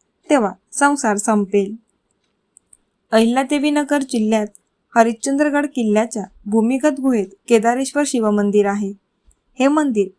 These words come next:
केदारेश्वर गुहा मंदिर म्हणून ओळखले जाते. गुहेत कमरेपर्यंत पाणी असून पाण्यात शिवलिंग आहे. पाणी खूप थंड असल्याने शिवलिंगापर्यंत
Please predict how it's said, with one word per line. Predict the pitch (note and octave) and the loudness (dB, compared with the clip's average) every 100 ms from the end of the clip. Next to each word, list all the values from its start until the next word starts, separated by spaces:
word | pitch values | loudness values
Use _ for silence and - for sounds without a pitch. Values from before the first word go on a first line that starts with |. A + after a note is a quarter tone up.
| _ | _
केदारेश्वर | B3 A#3 A#3+ C4+ - D4+ | 0 2 2 0 0 -2
गुहा | A#3+ A3+ A3+ | 0 0 0
मंदिर | C4 A#3+ F#3+ | -2 -2 -4
म्हणून | A3 C4 D4+ | -2 -2 -2
ओळखले | B3 A3+ G#3 G#3 G#3+ | 0 0 0 0 0
जाते. | G3+ G3+ G3 G3+ A3 _ _ _ _ _ | 0 -4 -4 -12 -12 _ _ _ _ _
गुहेत | B3+ C#4 C#4 G#3 - _ | -2 0 0 -2 -6 _
कमरेपर्यंत | A#3+ A#3 B3 C#4 D4+ D#4 B3+ C4 - | 0 2 0 0 0 0 0 -2 0
पाणी | A3+ G#3 B3+ | 0 0 -2
असून | C4+ A3+ F#3 - _ _ - | -4 -4 -8 -12 _ _ 0
पाण्यात | D4 B3+ A3+ | 0 0 -2
शिवलिंग | - A3+ G#3 G#3 G3+ | -2 0 2 0 0
आहे. | G3+ G3+ G3 - _ _ _ _ - | -2 -2 -6 -14 _ _ _ _ 0
पाणी | A#3 C4+ C#4+ | 2 2 -2
खूप | A#3 - - | -4 -6 -2
थंड | A#3+ A3+ | 0 2
असल्याने | C4 C#4+ - C#4 G#3+ G#3+ - _ _ | 0 -2 -2 -2 -2 -4 -12 _ _
शिवलिंगापर्यंत | - B3+ A#3+ C4+ C#4 C#4+ C#4+ C#4+ D4 | -6 0 2 2 0 0 0 -2 -4